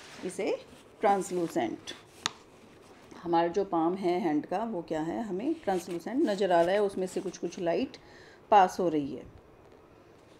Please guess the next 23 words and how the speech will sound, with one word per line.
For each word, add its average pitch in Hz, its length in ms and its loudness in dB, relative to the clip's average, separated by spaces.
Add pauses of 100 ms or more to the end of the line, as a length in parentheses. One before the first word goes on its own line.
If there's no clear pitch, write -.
(480)
अब 294 160 4
है, 311 280 4
हमने 247 320 -2
पूरे 240 260 2
chapter 240 300 0
में 226 100 -2
पढ़ा 220 260 2
sorting 208 520 -2
materials 202 520 -2
into 202 380 -2
groups। 196 380 0 (600)
Groups 269 340 -2
बनाने 240 300 2
की 233 120 -2
हमें 196 320 -2
ज़रूरत 190 400 -2 (200)
क्यों 254 200 2
पड़ी? 170 280 0 (560)
For 185 160 2
our 175 240 0 (180)
convenience, 180 680 -2 (220)
for 190 200 2
our 240 140 -2